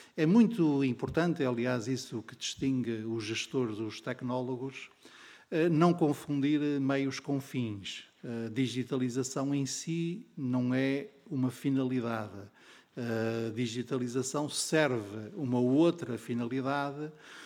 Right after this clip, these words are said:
que é, eh, facilitar, eh, a atividade social, desburocratizar e tornar mais eficiente a administração pública, isto é,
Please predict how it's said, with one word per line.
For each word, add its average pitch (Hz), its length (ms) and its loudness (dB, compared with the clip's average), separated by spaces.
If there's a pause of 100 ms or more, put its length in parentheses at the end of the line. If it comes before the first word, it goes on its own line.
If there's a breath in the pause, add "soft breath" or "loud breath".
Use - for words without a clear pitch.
(280 loud breath)
que 147 280 2
é, 151 880 4
eh, 135 40 0
facilitar, 135 1000 2
eh, 107 360 -8
a 127 100 -2
atividade 120 520 -4
social, 214 680 -2
desburocratizar 131 1160 -4 (300 loud breath)
e 139 80 -4
tornar 143 360 2
mais 151 440 2
eficiente 170 1000 0 (520 soft breath)
a 156 340 2
administração 135 600 -2
pública, 170 480 0
isto 131 300 -2
é, 135 220 0